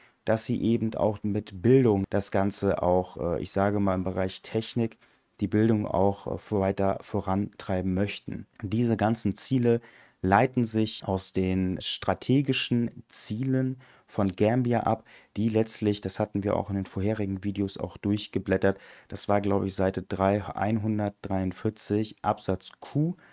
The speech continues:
in die Blockchain-Ziele eben auch eingebettet werden. Und dahin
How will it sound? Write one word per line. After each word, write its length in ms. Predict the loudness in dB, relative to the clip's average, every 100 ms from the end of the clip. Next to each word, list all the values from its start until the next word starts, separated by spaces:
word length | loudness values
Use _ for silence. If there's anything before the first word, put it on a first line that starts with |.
| -20 -20 _
in 200 | -4 -2
die 160 | -2 -4
Blockchain-Ziele 1500 | 2 2 2 -6 -2 0 2 0 -4 -8 -6 -2 -2 -2 -2
eben 240 | -2 -2
auch 160 | -4 -6
eingebettet 720 | -2 2 2 2 0 0 0
werden. 360 | 2 2 0 -4 -12 -20 -20 -2
Und 480 | 2 2 0 -4 2
dahin 460 | 4 4 2 0